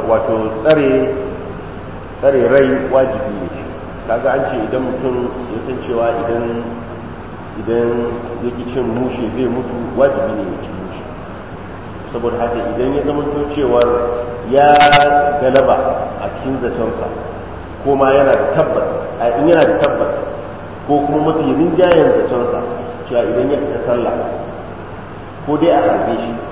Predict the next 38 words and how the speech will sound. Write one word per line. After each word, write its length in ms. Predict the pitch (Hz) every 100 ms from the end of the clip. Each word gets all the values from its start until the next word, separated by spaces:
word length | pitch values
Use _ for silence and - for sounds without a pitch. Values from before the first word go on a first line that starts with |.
| - - - - - - - - - - - -
saboda 320 | - 120 117 110
ya 120 | 113
keta 280 | 110 117 113
dokar 280 | 98 - -
ta 120 | 104
baki, 320 | 101 107 - 104 - - - - -
ko 120 | -
kuma 180 | 143 160
ba 100 | 143
za 100 | -
a 120 | -
harbe 320 | - 123 - 147
shi 160 | 143 127
ba, 180 | 143 143 143 - - - -
bal 180 | - -
a 160 | 139 -
kama 280 | 139 139
shi 140 | - -
a 80 | 113
ɗaure 300 | - 127 110
shi, 180 | 92 - - - - - - - - - - - - - - -
ko 120 | 127
a 140 | 131
dun-, 320 | 113 131 139 - -
ko 120 | -
a 80 | 135
dudduke 400 | 127 123 117 -
shi 100 | 117
da 80 | 123
gindin 280 | 113 101 113
bindiga, 400 | 107 113 113 101 - - - - - - - - - - - -
ko 180 | - 143
kuma 220 | - 165
ma 100 | 160
a 120 | 160 160
ci 140 | 135
masa 240 | 131 127
mutunci, 440 | 165 - 117 107